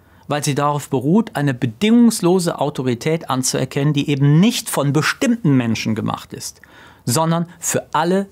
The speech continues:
in gleicher Weise gilt, so wie sie paradigmatisch in der Erklärung der Menschenrechte oder eben der Unabhängigkeitserklärung formuliert ist. Diese Autorität zu finden, ist nur möglich,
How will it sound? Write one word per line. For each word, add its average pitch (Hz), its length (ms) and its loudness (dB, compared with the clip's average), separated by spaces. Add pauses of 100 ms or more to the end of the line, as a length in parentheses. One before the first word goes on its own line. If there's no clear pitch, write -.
in 127 160 2
gleicher 131 480 -2
Weise 117 340 -4
gilt, 107 320 -10 (580)
so 156 220 2
wie 156 100 2
sie 135 300 -2 (100)
paradigmatisch 131 880 -2
in 147 80 -2
der 135 100 0
Erklärung 143 440 -2
der 113 120 0
Menschenrechte 160 720 -2 (320)
oder 135 260 -2
eben 135 220 -4
der 127 160 -6
Unabhängigkeitserklärung 127 1200 -2
formuliert 117 580 -2
ist. - 300 -14 (800)
Diese 214 340 0
Autorität 170 580 -2
zu - 140 -6
finden, 156 400 0
ist - 260 -6
nur 160 360 4
möglich, 156 500 0